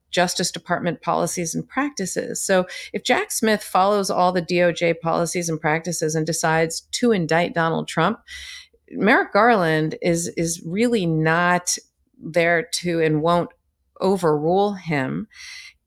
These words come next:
Also, Jack Smith is not subject to the day-to-day oversight of any person at the Department of Justice. So I'm not really sure why meeting with the D O J is something that they're trying to do,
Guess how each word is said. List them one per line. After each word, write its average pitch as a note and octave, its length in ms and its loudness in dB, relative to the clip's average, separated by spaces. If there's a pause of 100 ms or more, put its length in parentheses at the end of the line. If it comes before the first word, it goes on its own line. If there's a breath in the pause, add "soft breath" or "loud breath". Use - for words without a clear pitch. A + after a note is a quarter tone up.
(420)
Also, B3 340 4
Jack F3+ 340 0
Smith F3 380 0
is F#3 200 -2
not F3 200 0
subject F3 380 -2
to E3 60 -6
the D#3+ 100 -2
day-to-day D#3+ 540 2
oversight F#3+ 600 0
of D#3+ 120 -2
any D#3 180 -2
person - 440 -4
at D3+ 120 -6
the - 60 -8
Department - 360 -4
of C3+ 60 -8
Justice. D3 380 -4
So G3 80 -2
I'm A#3 80 2
not D#4 80 2
really D#4+ 160 0
sure A3+ 180 2
why E3+ 520 4 (560 loud breath)
meeting F3 640 4
with D3+ 420 0 (160)
the E3 260 -2
D E3 220 0
O C#3+ 140 0
J D3 580 2
is - 160 -2
something D3+ 480 -2
that D3+ 340 0
they're D3+ 140 0
trying D#3+ 340 -2
to E3+ 120 -6
do, F#3 340 0